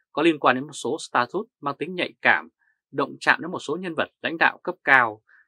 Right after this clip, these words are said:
như Tổng Trọng hay cựu Bộ trưởng Bộ Công an Tô Lâm, mà nay là ông Chủ tịch nước Tô Lâm đầy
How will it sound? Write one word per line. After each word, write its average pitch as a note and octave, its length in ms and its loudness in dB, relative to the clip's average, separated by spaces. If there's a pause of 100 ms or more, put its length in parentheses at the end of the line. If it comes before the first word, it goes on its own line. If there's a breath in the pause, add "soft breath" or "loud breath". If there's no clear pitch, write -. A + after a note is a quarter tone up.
(140)
như G3 180 0
Tổng G#2 200 0
Trọng - 340 0
hay - 240 -8
cựu C3 160 -4
Bộ A2+ 160 -8
trưởng A2 240 0 (120)
Bộ - 100 -10
Công B2+ 160 -6
an B2 220 2 (160)
Tô A#2 140 2
Lâm, G#2+ 320 -2 (540)
mà C3 160 2
nay E3+ 260 4 (160)
là A2 180 -2
ông B2 200 -2
Chủ F#2 260 -4 (100)
tịch - 180 -6
nước B2+ 240 -4 (180)
Tô A2 160 2
Lâm G#2+ 240 -4 (220)
đầy B2+ 160 0